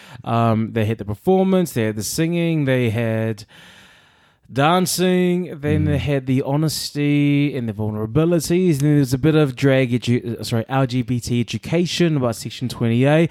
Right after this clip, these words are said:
Speaker 2: Yeah.
Speaker 1: It was just such a really good episode. I think they're really, really stepping it up with the U K.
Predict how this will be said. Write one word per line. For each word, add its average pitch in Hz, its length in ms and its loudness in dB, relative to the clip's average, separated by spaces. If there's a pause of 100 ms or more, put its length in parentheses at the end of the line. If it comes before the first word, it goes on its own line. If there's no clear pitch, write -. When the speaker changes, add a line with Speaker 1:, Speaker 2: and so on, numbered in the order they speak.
(140)
Speaker 2:
Yeah. 135 100 -2
Speaker 1:
It - 40 2
was 240 220 2
just - 340 -2
such - 420 -4
a 139 120 2
really 135 160 4
good 135 140 2
episode. 151 600 0
I 139 40 -2
think 180 160 -4
they're 151 100 2
really, 147 200 2
really 135 180 2
stepping 127 440 0
it 113 80 4
up 151 160 0
with 151 80 -2
the 123 80 0
U 113 180 0
K. 147 360 2